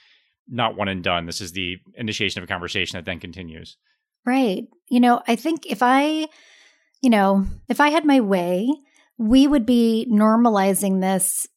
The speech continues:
Speaker 2: really from the beginning of adult medicine.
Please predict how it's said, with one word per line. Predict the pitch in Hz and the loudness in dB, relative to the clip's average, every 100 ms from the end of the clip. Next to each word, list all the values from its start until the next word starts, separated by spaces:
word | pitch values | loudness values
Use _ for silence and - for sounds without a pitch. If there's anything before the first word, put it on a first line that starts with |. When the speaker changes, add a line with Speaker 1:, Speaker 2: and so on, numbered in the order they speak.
| _ _ _ - | _ _ _ 0
Speaker 2:
really | 214 240 208 196 | 2 4 4 2
from | 196 214 202 | 0 0 2
the | 196 | 2
beginning | 196 208 202 196 | 2 2 2 2
of | 196 | 0
adult | 196 - - | -2 -4 -2
medicine. | 196 196 190 - - | 0 0 -2 -4 -8